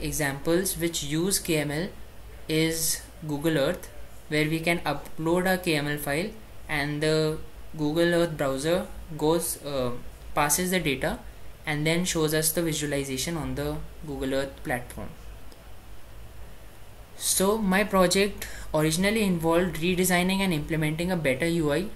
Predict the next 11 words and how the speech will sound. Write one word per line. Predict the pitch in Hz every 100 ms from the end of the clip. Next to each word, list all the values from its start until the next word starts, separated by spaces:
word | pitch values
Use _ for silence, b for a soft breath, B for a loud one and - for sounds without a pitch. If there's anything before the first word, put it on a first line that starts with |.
| -
to | 160
display | 151 - 170 170
multiple | 160 135 - 165
K | 160 151
M | 151
L | 160
files, | 165 170 247 - - - - - - -
and | 147 156
that | 147 -
too | 208
simultaneously. | 208 175 147 143 139 123 123 - 117